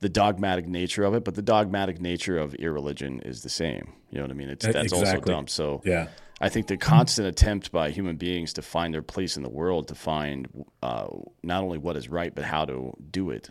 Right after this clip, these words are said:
Speaker 1: like, how to apply ethical and moral principles across a very disparate landscape, across disparate times and cultures. That's not dumb at all. That's the root of human consciousness, right? And that's how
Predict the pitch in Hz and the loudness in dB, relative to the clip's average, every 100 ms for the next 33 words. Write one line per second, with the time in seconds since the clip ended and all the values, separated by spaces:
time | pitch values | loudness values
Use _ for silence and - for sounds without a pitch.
0 | - 71 - - - 92 92 82 - 95 | -10 -8 -8 -12 -4 0 0 0 2 4
1 | 95 95 90 - _ _ _ - - 120 | 6 4 2 -2 _ _ _ -20 -2 2
2 | 131 113 101 98 92 92 101 95 - 104 | 4 2 2 2 2 2 0 0 0 -2
3 | - 92 90 87 - - - - - - | -2 -2 -2 -2 -8 -16 -20 -20 -20 -20
4 | - _ - - 92 104 98 107 90 101 | -20 _ -16 -10 -2 0 2 0 -2 0
5 | 98 90 98 92 95 78 65 90 95 107 | 0 0 -2 -4 -4 -8 -8 -6 -4 -2
6 | - 85 71 73 - 82 71 85 80 76 | -2 -2 -4 -6 -2 -2 -2 -6 -6 -6
7 | 69 - 87 82 78 71 - 87 82 - | -8 -4 -2 -2 -4 -8 -4 -2 -2 -4
8 | 65 60 - - - 123 - 107 82 85 | -8 -10 -16 -10 2 4 4 2 2 0
9 | 73 78 90 82 - 85 78 92 69 - | 0 0 2 0 -2 -4 -4 -4 -4 -4
10 | 85 - 92 92 - - - 67 73 67 | -6 -4 -4 -4 -4 -12 -8 -4 -4 -2
11 | 78 - 87 85 76 | -4 0 2 4 2